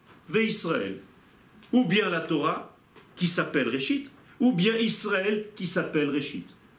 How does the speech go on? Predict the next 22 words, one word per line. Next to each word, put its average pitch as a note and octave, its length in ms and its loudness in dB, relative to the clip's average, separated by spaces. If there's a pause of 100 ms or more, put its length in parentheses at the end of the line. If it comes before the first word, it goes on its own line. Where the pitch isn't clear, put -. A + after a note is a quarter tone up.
(1300)
HaTorah A#3+ 680 2
nikret G#3+ 600 0
Reshit F#3 520 -2 (180)
darko. E3 640 0 (500)
La F#3+ 120 2
Torah F3 720 0
est F#3 340 0
appelée D3+ 560 0 (120)
le F#3 440 4
début F#3+ 540 2
de G3+ 160 2
son G#3 280 -2
chemin E3 520 0 (1000)
de - 100 4
Dieu. C#3+ 380 2 (1600)
Ve G#3+ 160 2
Israël G#3+ 600 2
nikaim, F#3 540 0
et B3 100 0
Israël A#3 320 0
s'appelle A3 360 0
aussi A3+ 340 -2